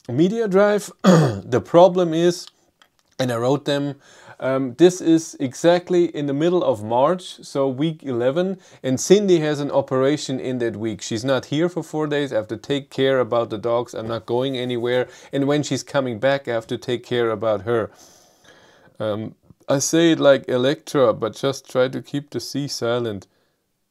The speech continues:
Electra. Like this?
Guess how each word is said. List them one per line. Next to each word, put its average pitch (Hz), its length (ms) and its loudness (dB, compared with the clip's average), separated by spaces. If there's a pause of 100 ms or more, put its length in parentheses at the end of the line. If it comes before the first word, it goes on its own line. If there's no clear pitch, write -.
(340)
Electra. 127 580 0 (960)
Like 113 140 -4
this? 196 320 0